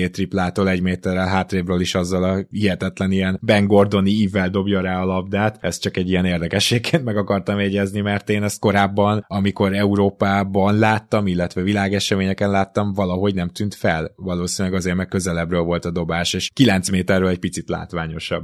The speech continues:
Na jó, akkor mondok én is egy újabb jóslatot. Ez a jóslatom pedig az, hogy LeBron nem lesz egy csapatban a fiával kétezer-huszonnégyben.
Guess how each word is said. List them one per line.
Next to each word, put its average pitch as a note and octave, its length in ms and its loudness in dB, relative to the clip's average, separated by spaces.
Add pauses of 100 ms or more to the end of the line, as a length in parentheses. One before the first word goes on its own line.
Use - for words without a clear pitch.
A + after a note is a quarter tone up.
(140)
Na A#2 180 -2
jó, G2 260 2
akkor A2 300 0
mondok G#2 360 0
én F2+ 200 0
is - 280 -8
egy F2+ 320 -12
újabb F2 500 -6 (120)
jóslatot. G2+ 880 -2
Ez G#2+ 240 -4
a G#2 40 4
jóslatom F#2+ 920 0
pedig G#2 540 -2
az, F#2 380 -6
hogy F2+ 560 -4
LeBron A#2 460 4
nem A2+ 240 2
lesz F#2+ 280 0
egy F2+ 160 -6
csapatban F2 540 -2
a E2+ 80 -2
fiával E2 500 -2
kétezer-huszonnégyben. E2 1400 -8